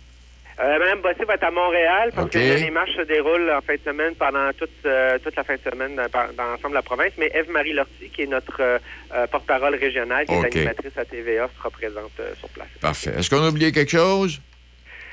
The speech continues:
Speaker 1: Non, ben, je pense qu'on peut rappeler le société alzheimer de québec point com. Il n'est pas tard, il est pas trop tard pour s'inscrire, euh, d'ici midi, euh, samedi. Euh, ou même sur place, il y aura une billetterie pour les gens qui souhaitent, euh, s'inscrire, euh,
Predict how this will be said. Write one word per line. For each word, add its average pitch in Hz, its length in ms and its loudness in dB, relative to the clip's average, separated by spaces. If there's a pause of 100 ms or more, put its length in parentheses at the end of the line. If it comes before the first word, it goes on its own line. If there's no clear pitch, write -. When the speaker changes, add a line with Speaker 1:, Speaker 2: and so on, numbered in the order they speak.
(160)
Speaker 1:
Non, 165 220 2
ben, 180 120 4
je - 60 -4
pense 185 200 0
qu'on 170 360 2
peut 180 140 -2
rappeler 165 340 0
le 165 240 0
société 165 320 -4
alzheimer 156 460 0
de 151 60 0
québec 147 300 -4
point 139 160 0
com. 156 300 -4
Il 147 60 -6
n'est 139 60 -2
pas 156 160 -2
tard, 143 260 2
il 143 80 -4
est 139 40 -4
pas - 120 -4
trop 151 180 -2
tard 160 180 -2
pour 143 180 -10
s'inscrire, 143 640 -2
euh, 123 200 2
d'ici - 380 -12
midi, 135 360 -10 (440)
euh, 120 260 2
samedi. 131 440 -2 (340)
Euh, 135 140 4 (100)
ou 175 140 -2
même 156 240 2
sur 135 160 -4
place, 143 260 0
il 135 40 0
y - 20 2
aura 120 120 -4
une 123 80 -8
billetterie 120 400 -6
pour 120 220 -10
les 107 100 -6
gens 107 100 -8
qui - 200 -12
souhaitent, - 220 -14
euh, - 100 -10 (320)
s'inscrire, - 480 -10
euh, 80 300 -10